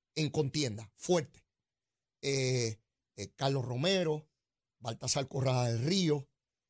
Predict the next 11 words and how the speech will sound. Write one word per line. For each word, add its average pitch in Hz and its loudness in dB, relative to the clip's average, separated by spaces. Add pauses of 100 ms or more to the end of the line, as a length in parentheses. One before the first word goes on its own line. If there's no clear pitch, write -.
(220)
eh, 127 -2
eh, 117 -6 (400)
Carlos 147 0
Romero 156 0
en 165 -2
distintas 151 -4 (300)
vertientes, 139 -2
¿no? 160 2
O, 139 0 (220)
u 143 2
ocasiones, 139 2